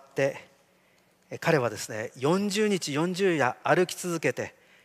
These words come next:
神の山ホレブに着いたとあります。この山はですね、シナイ山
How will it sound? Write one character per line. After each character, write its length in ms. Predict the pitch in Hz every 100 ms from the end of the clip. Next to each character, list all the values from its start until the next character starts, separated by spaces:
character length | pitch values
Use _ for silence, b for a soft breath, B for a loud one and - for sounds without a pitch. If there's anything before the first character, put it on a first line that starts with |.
| b -
神 280 | 196 190
の 100 | 160
山 280 | 135 127 127
ホ 160 | - 196
レ 120 | 185
ブ 120 | 143
に 120 | 117
着 200 | - 165
い 40 | 131
た 160 | 151
と 200 | 143 123 -
あ 80 | 107
り 120 | 110
ま 140 | 98
す。 200 | - - _ _ _ _ _ _ B B B B B B _ -
こ 100 | 202
の 80 | 214
山 200 | 220 214
は 80 | 127
で 80 |
す 140 | 107 -
ね、 240 | 117 98 - _ _ _ b b b b b b b _ _ _ _ -
シ 220 | - 170
ナ 140 | 202
イ 80 | 208
山 260 | 147 117